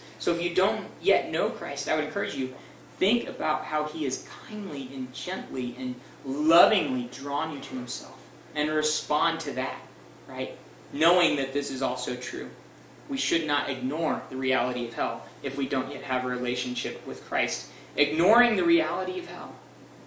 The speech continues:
for the non-Christian, Hebrews ten twenty-six twenty-seven describes it this way.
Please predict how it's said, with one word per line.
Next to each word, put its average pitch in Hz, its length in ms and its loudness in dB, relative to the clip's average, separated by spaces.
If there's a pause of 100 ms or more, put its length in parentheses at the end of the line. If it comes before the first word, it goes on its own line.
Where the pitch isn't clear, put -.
(140)
for 156 160 0
the 156 80 0
non-Christian, 156 680 0 (1300)
Hebrews 165 360 0
ten 165 200 -2
twenty-six 156 500 -4
twenty-seven 143 520 -2
describes 131 440 -4
it - 100 -4
this - 200 -6
way. - 160 -8